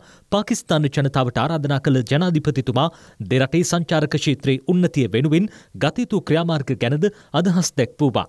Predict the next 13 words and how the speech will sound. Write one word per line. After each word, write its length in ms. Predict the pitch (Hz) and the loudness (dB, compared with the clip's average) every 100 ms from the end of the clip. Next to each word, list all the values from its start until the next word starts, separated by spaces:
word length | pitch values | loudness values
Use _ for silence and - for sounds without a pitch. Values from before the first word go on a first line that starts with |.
| _ - | _ -8
දෙරටේ 420 | 85 107 104 131 | -2 -2 0 -2
තාක්ෂණික 500 | 151 139 - 131 127 | 0 -2 -2 -2 0
දැනුම 280 | 120 120 175 | 0 0 2
හුවමාරු 440 | 139 160 143 131 127 | 2 2 2 2 2
ඇතුළු 300 | 120 156 208 | 2 0 0
ක්ෂේත්‍ර 640 | - - - 214 - 151 | -6 -10 -2 -2 0 -4
කිහිපයක් 420 | 143 147 135 123 | 0 0 2 -2
කෙරෙහි 320 | 135 120 180 185 - - | 0 2 0 -2 -12 -4
රාජ්‍ය 360 | 104 117 147 | -2 -2 -2
නායකයන් 380 | 156 165 180 185 | 0 0 0 0
අවධානය 420 | 185 165 180 190 | 0 0 2 2
යොමු 260 | 185 202 180 | 2 0 0
කළා. 260 | 165 117 | 0 -2